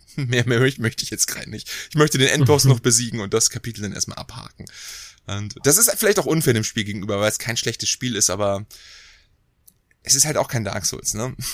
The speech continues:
Speaker 1: Es hat einzelne Level, genau wie bei, äh, Strangers of Paradise, die du auf einer Minikarte anwählst und alles, ne? Und es,
Speaker 2: Mhm.
Speaker 1: es lässt mich nur immer wieder würdigen, wie krass Dark Souls eigentlich war. Ne? Und es ist auch nur, also, man muss einfach mal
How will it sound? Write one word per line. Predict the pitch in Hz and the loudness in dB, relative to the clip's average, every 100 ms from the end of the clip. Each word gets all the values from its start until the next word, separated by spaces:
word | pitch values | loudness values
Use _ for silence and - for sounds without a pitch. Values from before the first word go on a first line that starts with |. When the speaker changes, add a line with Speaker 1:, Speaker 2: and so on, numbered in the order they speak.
| - _ - - - - | -12 _ -20 -18 -16 -2
Speaker 1:
Es | 113 165 | 2 2
hat | - 123 | 0 2
einzelne | 135 156 - 127 107 | 4 4 4 2 4
Level, | 139 185 175 | 4 6 4
genau | 175 226 302 | 4 6 8
wie | 247 | 6
bei, | 202 170 143 | 4 4 2
äh, | 87 120 | 0 -2
Strangers | 123 147 143 123 | 0 0 0 0
of | 110 | 0
Paradise, | 151 151 127 - | 2 4 2 0
die | 123 | 0
du | 95 | 0
auf | 117 | 0
einer | |
Minikarte | 113 160 131 127 110 - | -2 -2 -4 -4 -4 -2
anwählst | 160 156 143 139 127 - - | -2 -2 -2 -2 -2 -2 -4
und | 110 | -2
alles, | 117 117 110 | 0 2 0
ne? | 113 117 151 - - - _ _ _ _ _ - | -2 -4 -6 -10 -20 -20 _ _ _ _ _ -8
Und | 135 | 2
es, | 123 120 | 4 4
Speaker 2:
Mhm. | 117 120 131 | 4 0 -2
Speaker 1:
es | 110 - | -2 0
lässt | 180 - | 0 0
mich | 180 | -2
nur | 165 | 0
immer | 170 180 | 0 0
wieder | 160 135 | 0 0
würdigen, | 131 147 131 123 | 0 0 0 -4
wie | 151 - | -6 -8
krass | - 135 139 - | -8 0 2 2
Dark | 113 - - | 0 -4 -4
Souls | 101 - | -4 -8
eigentlich | 101 92 - | -12 -16 -16
war. | - - _ _ | -16 -20 _ _
Ne? | 127 | 0
Und | 180 | 4
es | 233 | 4
ist | |
auch | 208 165 | 6 4
nur, | 220 - | 6 2
also, | 175 - 107 - | 0 -4 -10 -2
man | 147 | 0
muss | 180 247 | 2 2
einfach | - 247 233 | 2 0 0
mal | 214 | 0